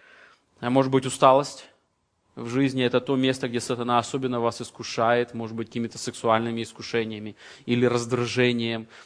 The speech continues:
недовольством по поводу того, какая жизнь, как к вам люди относятся.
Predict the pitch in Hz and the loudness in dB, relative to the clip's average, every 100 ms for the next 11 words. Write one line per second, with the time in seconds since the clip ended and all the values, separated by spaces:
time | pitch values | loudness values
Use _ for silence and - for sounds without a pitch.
0 | - 113 123 131 120 131 127 - 131 120 | -8 -2 4 4 6 6 6 2 -2 -2
1 | 113 113 117 117 113 120 113 120 117 117 | -4 -6 -4 -4 -2 -2 -2 -2 4 4
2 | 110 113 113 120 110 117 113 113 113 - | 4 -2 -2 -4 0 -2 -2 -4 -6 -12
3 | _ - 113 - 113 110 113 - - | _ -12 -10 -6 -6 -6 -10 -10 -10